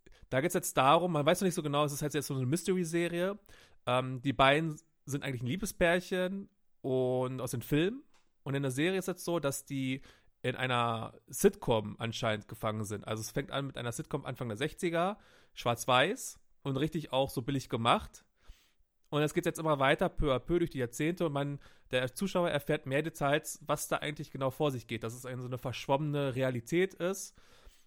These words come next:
Und jede Folge strotzt nur so vor Details.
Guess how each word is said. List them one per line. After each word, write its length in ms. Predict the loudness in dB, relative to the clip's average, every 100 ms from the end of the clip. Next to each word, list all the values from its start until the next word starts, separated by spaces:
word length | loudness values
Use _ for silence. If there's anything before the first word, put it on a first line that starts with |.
| -20 _ -4
Und 380 | -2 -2 -4 -16 _
jede 260 | -2 0 2
Folge 540 | 2 4 4 0 -4 -6
strotzt 540 | -10 -4 -2 -2 -4
nur 140 | -6 -4
so 100 | -4
vor 220 | -4 -2
Details. 640 | -4 -4 -2 -2 -4 -12